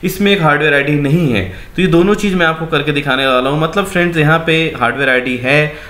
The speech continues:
हमारा। यहाँ पे थोड़ी सी video लंबी हो रही है क्योंकि मैं full detail के साथ बता रहा हूँ। तो ये इसका update था friend, जो कि बहुत अच्छा update है कि, क्योंकि अगर आप directly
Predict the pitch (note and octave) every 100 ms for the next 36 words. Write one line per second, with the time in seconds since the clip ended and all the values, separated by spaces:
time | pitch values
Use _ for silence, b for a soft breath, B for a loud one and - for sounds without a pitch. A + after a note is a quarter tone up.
0 | B B2 B2+ B2+ A#2 A#2+ C#3 C#3+ F3+ F3+
1 | D#3+ D3+ D#3 C#3 D3 D3+ D3+ D3+ D#3+ E3
2 | E3 E3 C#3 B2 A2+ G#2+ G#2+ G#2+ G2+ G2+
3 | G2+ G2 G2+ B B B E3+ D#3 G3 F#3+
4 | - F#3 B2+ - D#3+ E3 E3 D#3+ - D3
5 | D3+ C#3 D#3+ A#2 C3+ C#3 - C#3 C3+ B2
6 | C3 C3+ C#3 D3 D3 D3+ D3 - A#2+ C3
7 | C#3+ D3 C#3 - - A2+ A#2 B2+ B2+ D3+
8 | E3